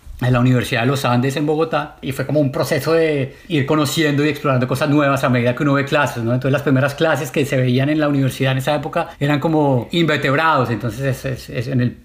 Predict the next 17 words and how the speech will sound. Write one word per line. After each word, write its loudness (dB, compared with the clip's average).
final -6
del -6
primer 0
año 0
yo -4
estaba -2
enloquecido -2
con -2
los 0
insectos. -4
En 0
mi 2
segundo 2
año 4
de -2
la -4
carrera, 0